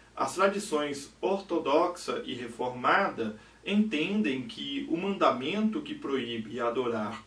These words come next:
outros deuses é distinto do mandamento que proíbe a confecção de imagens. As tradições judaica e ortodoxa reformada não diferenciam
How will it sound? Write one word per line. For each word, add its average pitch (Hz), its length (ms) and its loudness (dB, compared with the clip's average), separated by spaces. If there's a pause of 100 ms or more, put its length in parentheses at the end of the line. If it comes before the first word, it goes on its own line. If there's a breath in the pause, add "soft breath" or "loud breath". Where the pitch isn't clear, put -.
outros 117 400 -4
deuses 139 640 4 (340 loud breath)
é 175 120 4
distinto 226 760 0
do 269 100 -6
mandamento 170 880 2
que 202 140 -8
proíbe 156 640 0
a 151 140 2
confecção 156 500 -2
de 165 80 -4
imagens. 131 680 0 (680 loud breath)
As 320 240 6
tradições 139 760 -2 (100)
judaica 151 680 4
e 151 100 6
ortodoxa 123 800 0
reformada 117 760 0 (320 loud breath)
não 233 320 6
diferenciam 190 1040 0